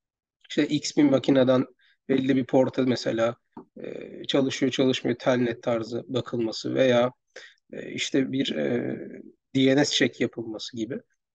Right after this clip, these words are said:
konular ön plana çıkıyor ve yine Saat yirmi dört yedi'nin ön plana çıkan bir özelliği telefonlara da bir poller kuruyoruz. Bu sefer telefonlardaki application'lar çalışıyor mu, çalışmıyor mu gibi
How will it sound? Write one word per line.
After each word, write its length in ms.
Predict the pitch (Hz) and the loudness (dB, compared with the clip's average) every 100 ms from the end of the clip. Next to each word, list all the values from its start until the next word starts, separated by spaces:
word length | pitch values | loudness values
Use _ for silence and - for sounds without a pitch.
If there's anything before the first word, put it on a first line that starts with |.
| _ | _
konular 380 | 135 131 139 - | 2 4 4 2
ön 200 | 143 131 | 0 -2
plana 260 | 123 113 107 | -2 -6 -6
çıkıyor 480 | - 226 254 311 | -6 -2 -2 0
ve 240 | 262 233 320 _ _ _ _ | 4 6 4 _ _ _ _
yine 500 | 262 180 208 190 262 370 _ _ | -8 2 6 6 4 -2 _ _
Saat 400 | - - 165 - | -2 2 2 4
yirmi 160 | 165 175 | 4 6
dört 200 | 202 175 | 4 0
yedi'nin 240 | 139 139 | 0 2
ön 160 | 151 165 | 0 0
plana 280 | 156 127 | 0 0
çıkan 360 | 123 - 143 120 | -2 -6 -6 -4
bir 80 | 143 | -2
özelliği 580 | 151 160 165 175 196 240 _ _ _ _ _ _ | -2 0 -2 -2 -6 -8 _ _ _ _ _ _
telefonlara 720 | - 180 202 214 208 202 214 190 | 0 2 2 2 2 4 4 6
da 160 | 135 - | 4 2
bir 240 | 123 - | -4 -6
poller 320 | - 165 165 | 2 4 4
kuruyoruz. 580 | - 214 208 226 269 - _ | 0 -4 -2 -2 -4 -14 _
Bu 40 | - | -8
sefer 220 | 190 240 - | -2 -2 -2
telefonlardaki 1300 | - 185 196 214 196 208 202 196 185 185 208 - 170 | 0 2 2 2 2 2 2 0 -2 -4 -4 -2 -2
application'lar 920 | - 170 190 185 - 180 175 175 170 - _ | -4 -2 0 0 0 0 2 4 2 -2 _
çalışıyor 480 | - 147 143 151 143 | -6 -6 -4 -4 -4
mu, 60 | |
çalışmıyor 560 | 139 160 151 - 143 123 | -2 -4 -4 -4 -2 -2
mu 160 | 123 - | -2 -4
gibi 280 | 123 175 | -2 -2